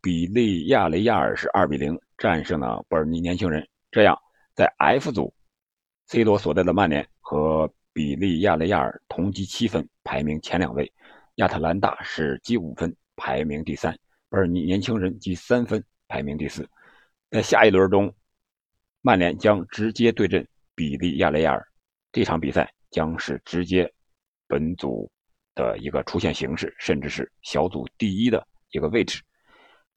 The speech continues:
在 E 组中，拜仁是五比二战胜了本菲卡。本场比赛，莱万是上演了帽子戏法。当然，我们都知道，本场比赛也是莱万的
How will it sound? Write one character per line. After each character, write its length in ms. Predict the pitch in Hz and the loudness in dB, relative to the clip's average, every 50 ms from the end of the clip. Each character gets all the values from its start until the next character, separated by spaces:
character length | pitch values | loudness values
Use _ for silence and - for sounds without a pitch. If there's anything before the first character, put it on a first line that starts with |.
| _ _ _ | _ _ _
在 180 | - 131 123 123 - _ - | 6 8 8 6 4 _ -2
E 260 | 240 233 196 139 110 | 0 2 2 2 2
组 200 | - 101 92 92 | 0 -2 0 2
中， 200 | 104 113 123 - _ _ _ _ - | 4 2 2 2 _ _ _ _ 6
拜 180 | 151 143 120 | 8 10 10
仁 340 | 98 85 82 82 104 117 135 | 8 6 4 2 2 0 0
是 440 | - - - 104 85 78 69 62 50 _ - | -2 -2 0 0 0 0 -2 -4 -8 _ -6
五 180 | 87 113 143 | -4 -4 -2
比 160 | 123 107 95 107 | 2 4 6 6
二 180 | 98 64 - _ - | 6 4 2 _ 4
战 200 | - 127 85 73 | 4 4 4 4
胜 100 | - 92 | 0 -2
了 100 | 71 67 - _ | -4 -4 -4 _
本 240 | - 78 67 62 - | -2 -2 -2 -2 -2
菲 140 | - 117 123 | 0 0 0
卡。 220 | - - - - - _ _ _ | 0 -2 -6 -10 -14 _ _ _
本 160 | - 101 127 | 0 0 0
场 200 | - - 107 101 | 0 0 -2 -2
比 120 | 92 73 | -2 -2
赛， 240 | 73 - 87 - - _ _ _ _ _ | 0 0 0 0 -2 _ _ _ _ _
莱 200 | - 82 80 80 | -2 0 2 4
万 240 | 98 123 113 - - | 4 4 2 2 0
是 180 | - - 73 62 - | -4 -6 -6 -6 -6
上 340 | - - - 113 78 78 | -2 2 4 4 4 4
演 140 | 71 64 58 | 0 -2 -4
了 120 | 60 57 - - | -4 -4 0 4
帽 180 | - 92 78 | 4 4 4
子 80 | 64 - | 2 -2
戏 120 | - 85 | -4 -6
法。 120 | - - - _ _ _ _ _ _ _ _ _ | -6 -6 -8 _ _ _ _ _ _ _ _ _
当 140 | - 104 98 | -4 -2 0
然， 160 | 95 95 90 - | 2 2 2 2
我 120 | 82 76 | 0 0
们 100 | 78 73 | 0 0
都 80 | 87 85 | 0 0
知 160 | - 104 95 | 2 4 4
道， 180 | 95 - - - - _ _ | 6 4 4 2 -8 _ _
本 160 | - 92 90 | -2 -2 0
场 160 | 90 104 90 | 0 0 0
比 120 | 85 76 76 | 0 0 0
赛 180 | - 90 - - | 0 0 0 0
也 140 | - 78 73 | -2 -4 -4
是 160 | - - 76 | -2 -4 -2
莱 220 | 69 69 65 71 80 | 0 0 2 2 2
万 220 | 90 92 80 76 | 2 2 0 0
的 240 | - - 57 - | 0 -2 -4 -4